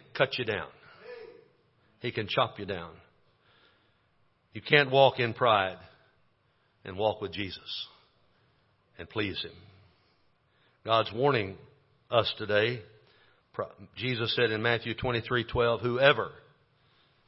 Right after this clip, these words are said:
exalts," I love the whoever's, by the way, in the Bible. "Whoever exalts himself shall be humbled. Whoever humbles himself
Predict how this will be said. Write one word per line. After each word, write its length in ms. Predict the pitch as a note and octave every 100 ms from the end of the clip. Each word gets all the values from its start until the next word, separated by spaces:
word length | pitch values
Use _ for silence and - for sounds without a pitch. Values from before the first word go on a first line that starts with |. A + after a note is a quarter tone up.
| _
exalts," 500 | G2 F#2+ F2+ B2 A#2 -
I 60 | A#2
love 180 | B2+ A2
the 60 | G#2
whoever's, 420 | A#2 A#2 F2+ -
by 140 | F#2+
the 80 | F2
way, 80 | F2
in 80 | E2+
the 40 |
Bible. 220 | D#2 F#2+
"Whoever 420 | F#2 C#3 D#3 A#2 - - - _ _ _ _ _ -
exalts 540 | G#2 F#2+ C#3 C#3 -
himself 440 | A#2 G2+ A2+ G#2 -
shall 120 | G#2
be 120 | F#2+
humbled. 400 | F#2 B2 F#2+ D#2
Whoever 460 | E2+ G#2+ C3 C#3 G2+
humbles 360 | A#2 B2+ G2+ G2+
himself 420 | F2 G2 E2